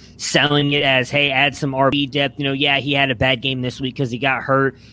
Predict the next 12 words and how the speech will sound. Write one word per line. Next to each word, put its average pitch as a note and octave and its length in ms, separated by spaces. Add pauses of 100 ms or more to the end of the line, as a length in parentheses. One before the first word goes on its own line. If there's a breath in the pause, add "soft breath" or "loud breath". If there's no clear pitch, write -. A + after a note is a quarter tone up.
(120 loud breath)
got D3+ 180
the - 60
concussion, C3+ 580
but B2+ 100
he C#3+ 120
should C3 280
be C3+ 100
back. B2+ 360 (840 loud breath)
I F3 100
would A#2+ 160
do A#2 160
it. G2 120